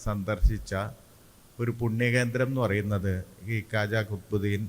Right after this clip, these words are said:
ബക്തിയാറിൻ്റെ ഖബർ നിൽക്കുന്ന ആ ദർഗയിലാണ് ആ, ആ, അവസാനമായിട്ട് പോകുന്നത്. അത്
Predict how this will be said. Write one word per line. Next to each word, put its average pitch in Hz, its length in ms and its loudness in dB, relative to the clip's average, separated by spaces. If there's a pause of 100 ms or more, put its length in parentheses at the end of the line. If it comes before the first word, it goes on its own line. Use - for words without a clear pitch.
(160)
ബക്തിയാറിൻ്റെ 98 880 -4 (540)
ഖബർ 101 300 -2 (500)
നിൽക്കുന്ന 98 680 0 (520)
ആ 104 100 0
ദർഗയിലാണ് 98 760 2
ആ, 95 540 -6
ആ, 52 420 -14
അവസാനമായിട്ട് 101 680 0
പോകുന്നത്. 80 340 -6 (1040)
അത് 143 240 4